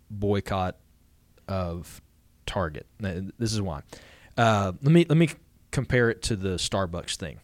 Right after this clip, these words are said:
Starbucks was a company that was started in Seattle, one of the most lost cities in America, if you will,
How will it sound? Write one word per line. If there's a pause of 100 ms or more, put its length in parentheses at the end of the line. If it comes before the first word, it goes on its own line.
Starbucks (100)
was
a
company (240)
that
was
started (160)
in
Seattle, (280)
one
of
the (720)
most (1900)
lost
cities
in
America, (360)
if
you
will,